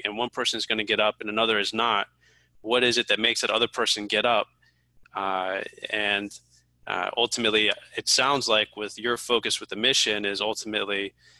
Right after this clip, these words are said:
if there's all this entrepreneurial pursuit and people are trying to achieve and they're, they're going to fail, that eventually if you can help them underneath to build a stronger foundation,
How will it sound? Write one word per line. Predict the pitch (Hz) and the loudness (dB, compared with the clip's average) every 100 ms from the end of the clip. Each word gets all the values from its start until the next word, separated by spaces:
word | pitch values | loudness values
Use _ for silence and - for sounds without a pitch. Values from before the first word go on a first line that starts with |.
| _ - | _ -20
if | - | -4
there's | 107 104 | -2 0
all | - 117 | 2 2
this | 110 | 2
entrepreneurial | - 117 - 123 113 - | 2 0 0 0 0 -2
pursuit | 104 - 120 | -4 0 0
and | 110 | 0
people | - 113 110 | -4 -8 -4
are | 107 | -4
trying | - 113 110 | -2 -2 0
to | |
achieve | 104 - - 113 113 107 - - _ - | 0 0 0 2 2 -2 -10 -20 _ -8
and | 101 | -2
they're, | 104 - - | -2 -4 -6
they're | 98 | -6
going | 110 117 117 | -2 -2 -2
to | - | -6
fail, | - 104 | -2 0
that | 101 98 - | 2 0 0
eventually | 101 110 107 107 | -2 0 0 -2
if | - | -4
you | 107 | -4
can | 110 98 | -4 -4
help | - 127 127 | 0 0 0
them | - 110 104 - _ _ _ _ _ | 0 0 0 -6 _ _ _ _ _
underneath | 117 117 110 107 117 123 - | -4 0 0 2 2 2 0
to | - | -6
build | 98 113 | -2 0
a | 107 | 2
stronger | - 113 110 | 0 0 0
foundation, | 104 107 101 113 120 - 104 95 | -2 -2 0 2 2 2 0 -2